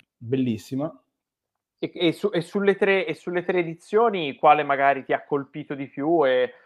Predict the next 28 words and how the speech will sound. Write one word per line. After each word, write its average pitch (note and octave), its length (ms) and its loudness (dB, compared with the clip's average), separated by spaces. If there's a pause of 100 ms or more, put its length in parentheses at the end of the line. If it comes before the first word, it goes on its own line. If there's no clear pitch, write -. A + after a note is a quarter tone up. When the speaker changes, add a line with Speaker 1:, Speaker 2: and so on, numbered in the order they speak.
(140)
Speaker 2:
Eh, B2 240 0
se C3+ 160 -8
c'ha-, - 280 4
se - 140 2
hai D#3 140 4
un D#3 100 2
ricordo D3+ 420 2
particolare, D3+ 760 4
non E3+ 180 0
legato D#3 560 0
prettamente D3 480 -2
allo C#3 100 -2
sport, D#3+ 420 6
anche B2+ 180 -4
all'organizzazione, C3+ 920 -2
lo A#2+ 140 -6
show? C3 460 -4 (680)
Speaker 1:
Beh, D#3 180 2
guarda, D#3+ 240 6
io A3+ 140 10
ho F#3+ 60 6
vissuto D3+ 360 -4
sul C3+ 240 -8
campo, F3+ 680 0
eh, C3 220 0
Rio, F#3+ 560 -2
eh, A#2+ 800 -4
da, B2 240 -8